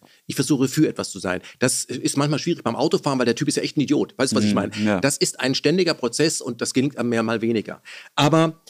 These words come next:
Speaker 1: ich habe neulich ein Interview gelesen von einem, äh, Japaner, der, äh, Jeans und, äh, Jacken herstellt. Ähm, und der wurde gefragt, wie finden Sie, also Handarbeit wertig, hochwertig so. Und, ähm, wenn ich mir solche Magazine hier, The Clutch oder, ähm, Esquire so kaufe, da kriege ich auch eine Inspiration, weil da sind Menschen, die sind auf dem, die, die,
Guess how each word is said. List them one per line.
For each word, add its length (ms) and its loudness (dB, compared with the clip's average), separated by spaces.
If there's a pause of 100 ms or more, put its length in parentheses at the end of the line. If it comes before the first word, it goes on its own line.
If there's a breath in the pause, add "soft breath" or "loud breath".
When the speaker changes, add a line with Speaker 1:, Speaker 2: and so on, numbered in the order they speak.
(380 soft breath)
Speaker 1:
ich 120 2
habe 100 0
neulich 220 4
ein 80 2
Interview 280 0
gelesen 360 0
von 100 -4
einem, 300 0
äh, 80 0
Japaner, 720 0
der, 300 0
äh, 340 -4 (400)
Jeans 480 0
und, 320 -4
äh, 180 -2
Jacken 360 0
herstellt. 800 0
Ähm, 340 0 (420 loud breath)
und 320 2
der 140 4
wurde 140 4
gefragt, 320 0
wie 40 4
finden 200 2
Sie, 200 -6
also 300 0 (100)
Handarbeit 520 -2
wertig, 280 0
hochwertig 460 -4
so. 180 0 (380 loud breath)
Und, 280 2
ähm, 360 0
wenn 200 0
ich 100 0
mir 100 2
solche 200 2
Magazine 460 -2
hier, 240 2
The 60 0
Clutch 300 -4
oder, 340 -2
ähm, 120 -10
Esquire 520 0
so 100 -2
kaufe, 380 0
da 100 2
kriege 200 0
ich 100 -2
auch 80 -2
eine 80 2
Inspiration, 520 -2
weil 80 -2
da 60 0
sind 140 0
Menschen, 240 0
die 60 -4
sind 100 -8
auf 100 -4
dem, 180 -2
die, 220 -6
die, 160 -20